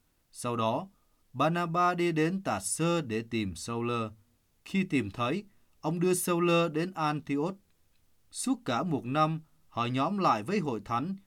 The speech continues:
và dạy dỗ nhiều người. Tại Antioch, lần đầu tiên các môn đồ được gọi là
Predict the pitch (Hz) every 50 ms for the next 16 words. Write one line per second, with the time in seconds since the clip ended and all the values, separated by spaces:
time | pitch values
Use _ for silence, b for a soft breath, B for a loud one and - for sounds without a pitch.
0 | _ _ _ _ - 117 120 117 113 107 120 107 101 101 104 107 101 123 156 151
1 | 131 120 113 101 104 107 107 104 95 87 82 - - _ _ _ _ _ _ _
2 | _ _ - 110 110 107 101 113 131 143 143 131 - 156 151 147 151 202 196 -
3 | _ _ _ _ _ _ _ _ _ - 123 123 123 123 127 127 117 120 - 208
4 | 220 220 214 196 - 233 233 - - 208 202 190 160 143 123 117 117 120 117 107
5 | 101 104 113 117 110 101 101 107 107 110 107 98 95